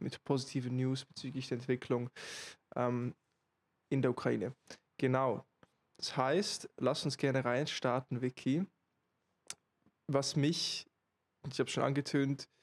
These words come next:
echt beeindruckt hat in, in dieser ganzen Entwicklung, ist eben die Relevanz von Social Media und wie verschiedene Player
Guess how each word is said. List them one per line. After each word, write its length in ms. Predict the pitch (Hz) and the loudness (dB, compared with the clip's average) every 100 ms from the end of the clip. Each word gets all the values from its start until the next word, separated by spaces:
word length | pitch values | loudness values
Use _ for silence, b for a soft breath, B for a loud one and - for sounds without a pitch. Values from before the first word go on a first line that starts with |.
| _ _ _ _ - | _ _ _ _ -2
echt 200 | 147 - | -2 2
beeindruckt 520 | - 147 147 135 - | 2 4 2 0 2
hat 240 | 135 135 - | 0 0 -4
in, 240 | 135 127 | -2 -2
in 140 | 117 | 0
dieser 200 | 131 127 | 0 0
ganzen 600 | 127 127 131 - 131 127 | 0 0 -2 -4 -2 -2
Entwicklung, 640 | 123 131 131 131 - 131 135 - _ _ _ _ | -4 0 0 0 -2 -2 -2 -10 _ _ _ _
ist 200 | 135 - | -4 0
eben 380 | 143 135 143 139 | 0 2 0 0
die 100 | 135 | 2
Relevanz 440 | 135 131 127 131 | 2 4 2 0
von 100 | - | -6
Social 400 | - 131 127 131 | 0 0 2 -2
Media 440 | 123 160 170 175 202 _ _ _ _ _ - | 0 4 4 4 0 _ _ _ _ _ 0
und 600 | 139 135 135 131 123 - | 2 4 4 4 0 -2
wie 580 | 131 131 135 131 127 123 - | 0 2 4 4 2 0 -4
verschiedene 400 | 135 - 135 127 | -4 2 2 0
Player 640 | - 127 139 139 139 - | 2 2 4 4 4 2